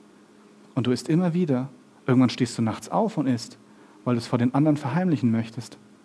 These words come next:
Und du isst so viel, dass du dich schämst und vielleicht dich sogar erbrichst. Und dann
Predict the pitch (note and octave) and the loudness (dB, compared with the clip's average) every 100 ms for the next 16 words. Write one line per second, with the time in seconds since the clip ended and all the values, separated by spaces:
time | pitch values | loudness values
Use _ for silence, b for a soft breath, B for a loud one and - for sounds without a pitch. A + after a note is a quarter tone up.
0 | - - - _ - - - - - - | -20 -20 -20 _ -20 -20 -20 -20 -20 -6
1 | A2 A#2+ - - E3 E3 F#3+ D#3+ D3+ F3 | -4 -2 -4 -4 -4 -2 2 4 4 2
2 | - - - - - - - - A#2 - | -6 -20 -20 -20 -20 -12 -10 -6 -4 -2
3 | - G#3+ F#3+ - - - - - - - | 0 2 0 -4 -14 -20 -20 -20 -20 -20
4 | - - - - - G#2 - B2 C3+ - | -20 -20 -20 -20 -10 -10 -4 -2 -2 -2
5 | C#3+ - B2+ B2+ A#2+ E3 G3+ - - - | -4 -2 -2 -2 0 -2 -2 -6 -20 -20
6 | - - - - - - - - - - | -20 -20 -20 -20 -20 -20 -20 -20 -20 -20
7 | - - D#3+ G#3+ A#3 A#3 | -6 4 6 8 6 6